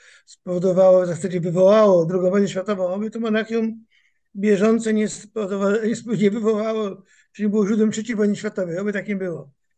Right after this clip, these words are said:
Natomiast ta konferencja, mm, moim zdaniem, y, służy mobilizacji.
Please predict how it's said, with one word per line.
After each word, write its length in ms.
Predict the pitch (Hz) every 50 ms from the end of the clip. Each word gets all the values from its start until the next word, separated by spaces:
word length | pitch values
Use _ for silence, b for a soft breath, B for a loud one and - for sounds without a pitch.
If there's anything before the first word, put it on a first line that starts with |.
| _ _ _ _ _ _ _ _ _
Natomiast 480 | 208 202 185 247 254 254 240 240 - -
ta 80 | 254 247
konferencja, 680 | 247 240 220 226 240 247 254 247 240 240 233 240 233
mm, 600 | 226 240 233 247 226 214 208 202 196 196 196 196
moim 260 | 202 214 233 233 233
zdaniem, 480 | 208 180 226 226 226 233 226 220 240 240
y, 440 | 220 208 202 202 196 185 175 160 165 _ _ _ _ _ _ _ _ _ _ _ _ _
służy 380 | - - - 220 233 214 214 220
mobilizacji. 920 | 220 220 196 208 185 190 190 208 196 185 - - - - - - -